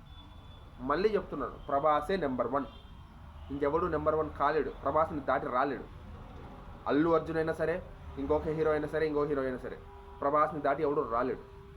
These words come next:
నేనైతే నమ్ముతున్నాను ఆ మాట. ఇది మరోసారి నిజం చేసింది ఈ, ఈ నెంబర్స్ చూస్తుంటే.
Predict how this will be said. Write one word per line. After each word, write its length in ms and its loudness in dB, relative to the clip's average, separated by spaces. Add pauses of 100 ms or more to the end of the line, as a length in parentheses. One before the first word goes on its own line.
(720)
నేనైతే 480 -2 (100)
నమ్ముతున్నాను 420 -2 (240)
ఆ 40 -8
మాట. 160 0 (720)
ఇది 120 -2
మరోసారి 440 2
నిజం 200 -2
చేసింది 640 -6
ఈ, 40 -4 (100)
ఈ 20 -2
నెంబర్స్ 540 -2
చూస్తుంటే. 400 -6